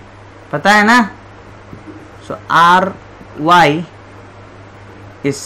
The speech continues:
less than R X, मतलब resistance of wire Y is less than resistance of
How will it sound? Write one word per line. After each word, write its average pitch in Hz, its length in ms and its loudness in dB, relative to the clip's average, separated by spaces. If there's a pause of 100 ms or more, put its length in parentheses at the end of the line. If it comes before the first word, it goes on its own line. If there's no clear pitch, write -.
(240)
less 185 240 0 (280)
than 175 180 -2 (300)
R 139 180 2 (300)
X, - 280 -12
मतलब 127 280 -4
resistance 170 680 -2
of 170 120 -4
wire 160 360 2
Y 156 160 2 (140)
is - 200 -12
less 147 220 -2
than 160 120 -2
resistance 127 420 -6
of - 120 -12